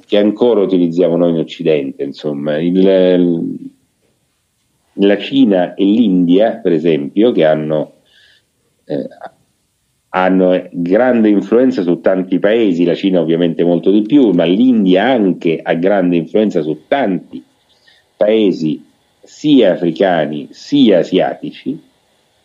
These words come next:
e loro non hanno questa cosa invasiva per cui arrivano in un posto, devono stabilire chi, chi è il go-, come,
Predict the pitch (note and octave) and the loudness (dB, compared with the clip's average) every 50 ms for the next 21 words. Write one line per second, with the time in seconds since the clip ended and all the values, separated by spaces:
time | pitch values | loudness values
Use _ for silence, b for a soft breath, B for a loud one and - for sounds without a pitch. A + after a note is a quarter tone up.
0 | _ _ _ _ _ _ _ _ _ _ _ _ - A#2+ A#2 - - B2+ C#3 E3 | _ _ _ _ _ _ _ _ _ _ _ _ -2 -2 -2 0 0 2 2 4
1 | F3+ D#3+ B2+ G#2+ G2+ G2 G#2 A2+ B2 B2+ B2+ B2+ C#3 D#3+ E3 D3+ C3 A#2+ A2+ A2 | 4 4 4 4 4 2 4 4 4 4 4 2 2 2 2 0 0 2 2 2
2 | A2 A2 G#2 G2 F2+ G2+ G#2+ G2 F#2+ - - - - G2+ F2+ - - A2+ A2+ G#2+ | 2 2 0 0 0 0 0 0 -2 -4 -6 -4 -4 -4 -2 0 0 0 0 0
3 | F#2+ F#2 G2+ G2 G2+ G2 G2 F#2+ G2+ F#2 F2+ - A2+ A2 G#2+ G2+ F#2+ F2+ F2 F#2 | 0 0 0 0 0 0 0 -2 -2 -4 -4 -2 -2 0 2 2 2 2 2 0
4 | F2 - G#2 G2+ F#2+ F#2 G2 A2+ A2 G2 F#2 F#2 F#2 F2+ F2 - A#2 A2+ G#2 A2 | 0 0 0 0 2 2 2 2 2 2 2 2 0 0 0 0 0 0 -2 -2
5 | - - F#2 F2+ F2+ F2+ F2+ F2 - - G#2 F2+ F2 G2 G2 G2 F#2 E2+ D#2+ - | -2 -2 0 2 2 2 2 0 0 -2 -2 -2 0 0 0 2 2 0 0 0
6 | G2 G2 F#2+ F#2 F2+ - - _ - G#2 G2+ G#2 G#2 G2+ G2+ G2+ G2 G2 G2 F#2 | -2 0 0 -2 -4 -6 -12 _ -6 -2 0 2 2 2 2 2 2 2 2 2
7 | F#2+ G#2 F#2+ E2+ - - - - - - - G2 G2 G#2 G#2 G2 - - | 2 0 0 -2 -8 -12 -18 -20 -12 -6 -4 -2 0 0 0 0 -2 -6